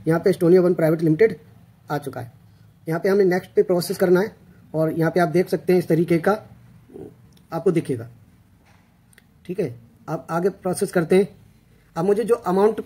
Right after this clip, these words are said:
पे करना था वो था दो हज़ार चार सौ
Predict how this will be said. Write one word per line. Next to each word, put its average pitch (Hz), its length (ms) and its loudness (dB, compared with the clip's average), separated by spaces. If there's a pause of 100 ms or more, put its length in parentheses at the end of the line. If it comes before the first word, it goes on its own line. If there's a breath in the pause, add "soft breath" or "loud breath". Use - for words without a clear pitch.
(100)
पे 208 100 8
करना 190 260 4
था 208 120 2
वो 196 140 2
था 202 200 2
दो 185 320 2
हज़ार 185 380 0 (920 soft breath)
चार 175 200 0
सौ 202 260 -2